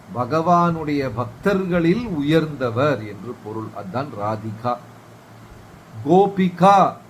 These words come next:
என்றால் கோபியர்களில் தலை சிறந்தவள் என்று பொருள். சேவிகா என்றால் சேவை செய்பவர்களில் தலை சிறந்தவர்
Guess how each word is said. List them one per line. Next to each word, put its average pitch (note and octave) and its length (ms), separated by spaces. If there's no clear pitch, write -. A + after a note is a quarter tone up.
என்றால் A2 540
கோபியர்களில் G3 1080
தலை D3 300
சிறந்தவள் A#2+ 800
என்று G2+ 560
பொருள். A2 240
சேவிகா D#3+ 840
என்றால் A2 500
சேவை G3+ 680
செய்பவர்களில் F#3 1000
தலை D#3+ 300
சிறந்தவர் A#2 680